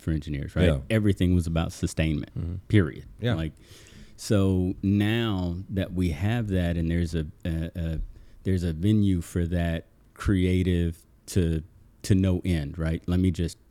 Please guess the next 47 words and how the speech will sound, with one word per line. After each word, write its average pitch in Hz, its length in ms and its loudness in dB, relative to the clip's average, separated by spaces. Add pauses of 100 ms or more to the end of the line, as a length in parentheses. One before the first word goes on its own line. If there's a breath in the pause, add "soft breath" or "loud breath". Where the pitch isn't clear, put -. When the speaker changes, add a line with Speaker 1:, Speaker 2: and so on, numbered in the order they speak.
(300)
Speaker 1:
figure 90 280 0
out 85 180 -4
some 82 180 -4
Wazoo 82 360 -2
stuff. 76 360 -8
And 73 80 -4
I 82 80 0
mean, 78 240 0
we 90 120 0
do 85 160 -2
have 78 200 -8
some 80 160 -6
Wazoo 80 340 -4
stuff - 340 -6
on 80 120 -8
there, 76 160 -8 (480 loud breath)
but 101 120 0
the 90 80 -2
goal 101 540 2
is 85 280 0
that 82 460 -4 (540 soft breath)
things 110 300 2
will 87 100 0
trickle 87 380 0
out 85 180 0
of 85 100 -2
that 80 260 -4
that'll 80 200 -4
make 80 360 -2 (280)
either 82 240 0
core 107 300 0
product 92 520 -2
better 87 360 0 (420)
Speaker 2:
Yeah. 110 220 4
Speaker 1:
or, 90 260 0 (260)
you 95 120 4
know, 85 220 2
technologies 92 720 -2
will 87 100 -4
emerge 87 420 -2
that 90 180 -2
make, 82 300 0 (280)
you 95 100 2
know, 80 180 0 (120)
new 101 360 2
moves. 95 560 -2 (160)
Speaker 2:
Yeah. 95 200 -4